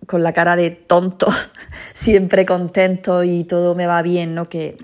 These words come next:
no se, no repri-, no, no se trata de reprimir la parte de fastidio, ¿no?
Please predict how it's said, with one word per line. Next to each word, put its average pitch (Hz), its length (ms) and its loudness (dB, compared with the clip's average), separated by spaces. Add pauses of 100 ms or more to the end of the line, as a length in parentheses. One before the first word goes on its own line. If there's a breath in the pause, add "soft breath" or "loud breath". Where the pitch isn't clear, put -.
(140)
no 180 120 -2
se, 175 260 -4
no 180 180 -4
repri-, 175 360 -4
no, 175 280 -6
no 180 300 -2
se 185 120 -6
trata 175 280 -2
de 170 100 -2
reprimir 165 680 -6 (580 loud breath)
la 180 200 0
parte 170 300 -2
de 170 100 0
fastidio, 165 680 -4
¿no? 214 200 -8